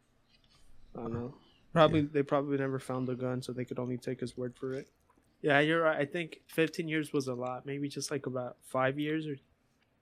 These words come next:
Speaker 1: I don't know. I think
Speaker 2: I don't
Speaker 1: five
Speaker 2: know.
Speaker 1: years would be good.
Speaker 2: I guess, yeah.
Speaker 1: 'Cause, again, we don't know if he did have a gun or not. So it's
Speaker 2: Yeah, I assume he didn't, like, hurt anyone while staking up the sh-, the shoe stores.
Speaker 1: No, what about their mental health?
Speaker 2: Yeah, I guess.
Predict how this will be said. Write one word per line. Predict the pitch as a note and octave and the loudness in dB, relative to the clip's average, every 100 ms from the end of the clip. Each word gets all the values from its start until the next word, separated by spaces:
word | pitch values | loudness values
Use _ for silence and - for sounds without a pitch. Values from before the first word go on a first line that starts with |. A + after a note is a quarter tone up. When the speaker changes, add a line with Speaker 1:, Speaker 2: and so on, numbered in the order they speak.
| _ - - | _ -20 -14
Speaker 1:
I | B2+ | -10
don't | B2+ | -10
know. | B2 - - | -12 -12 -6
I | |
think | C3+ G#3 | 0 2
Speaker 2:
I | |
don't | G2 | 2
Speaker 1:
five | B2 | 2
Speaker 2:
know. | A#2+ | 2
Speaker 1:
years | A#2+ - | -2 -10
would | - | -12
be | A#2 | -10
good. | A#2+ B2 - - _ _ _ - F#3 - | -10 -12 -16 -20 _ _ _ -20 -14 -4
Speaker 2:
I | A#2 | 0
guess, | A2 F#2 F#2 - | 2 2 0 0
yeah. | F2+ G2+ - _ _ - | 0 0 -4 _ _ -2
Speaker 1:
'Cause, | D#3 D3 | 2 4
again, | D#3 D#3 D3 | 6 6 6
we | C#3+ | 4
don't | D#3 D3 | 2 0
know | C#3+ | -2
if | - | -4
he | A#2+ | -6
did | B2 | -6
have | A#2 A#2 | -6 -8
a | A2+ | -8
gun | A2+ | -8
or | A2+ | -10
not. | A2+ - | -14 -16
So | - | -18
it's | - - | -18 0
Speaker 2:
Yeah, | A2 F#2 F#2 - - - | 4 4 2 -4 -14 2
I | F#2 | 6
assume | A2+ - C#3 | 8 8 8
he | C3 | 8
didn't, | C3 G#2+ F#2+ | 8 6 4
like, | F#2+ - | 2 4
hurt | G2 | 4
anyone | F#2+ F2+ F2 E2+ - _ _ _ - | 4 2 2 -2 -6 _ _ _ 0
while | F2 | 2
staking | E2+ - F#2+ F#2+ | 2 2 2 2
up | F#2 | 0
the | - | -2
sh-, | - - | -4 -2
the | F#2 | 0
shoe | F#2 F#2 | 0 0
stores. | - E2+ F2 - - _ _ - | 0 0 0 -4 -10 _ _ -10
Speaker 1:
No, | D3 C3+ | -4 -2
what | C3+ C#3 | 0 0
about | D3 D3 | 0 0
their | C#3+ | 0
mental | B2+ C3 B2 | -2 -4 -6
health? | A#2+ B2+ - _ _ _ _ _ _ _ - | -8 -8 -12 _ _ _ _ _ _ _ -2
Speaker 2:
Yeah, | F#2 | 2
I | |
guess. | A#2+ D2 A#2+ - | 4 4 2 -2